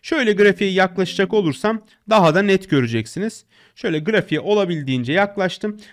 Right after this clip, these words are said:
Bakın aşağıda bir tane çizgi, yani burada bir sıfır beş üç yüz otuz şeklinde yazıyor. Bir de hemen onun üzerinde kırmızı bir çizgi daha var.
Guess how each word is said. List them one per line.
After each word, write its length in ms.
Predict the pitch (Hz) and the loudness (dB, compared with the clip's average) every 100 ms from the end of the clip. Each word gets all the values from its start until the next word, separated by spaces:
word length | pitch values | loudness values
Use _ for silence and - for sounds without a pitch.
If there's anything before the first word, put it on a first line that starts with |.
| _ | _
Bakın 300 | - - 135 - _ _ | -4 -2 -6 -8 _ _
aşağıda 580 | 220 233 - 262 240 196 | 0 0 0 0 0 0
bir 120 | 165 | -2
tane 320 | - 139 123 | -2 -4 -4
çizgi, 480 | 120 220 208 220 247 175 | -4 -6 -4 -6 -6 -2
yani 280 | 147 156 | -2 0
burada 300 | 190 175 165 | -2 -2 -2
bir 140 | 190 208 | -4 -6
sıfır 340 | - 160 143 | -6 -6 -4
beş 140 | 135 - | -4 -6
üç 220 | - - | -14 -6
yüz 60 | |
otuz 260 | 170 175 208 | -6 -6 -8
şeklinde 480 | - 139 - 120 113 | -6 -6 -4 -6 -4
yazıyor. 360 | 113 120 254 254 - - - | -6 -6 -8 -8 -16 -20 -6
Bir 120 | 302 | -2
de 100 | 254 | 0
hemen 280 | 220 262 240 | 0 0 0
onun 240 | 196 185 | 0 0
üzerinde 460 | 175 151 165 214 269 | -2 -2 -4 -4 -6
kırmızı 400 | - 254 185 233 | -2 0 0 -2
bir 80 | 254 | -4
çizgi 360 | - 202 214 | -6 -8 -2
daha 220 | 175 139 127 | 0 2 0
var. 160 | 226 | -2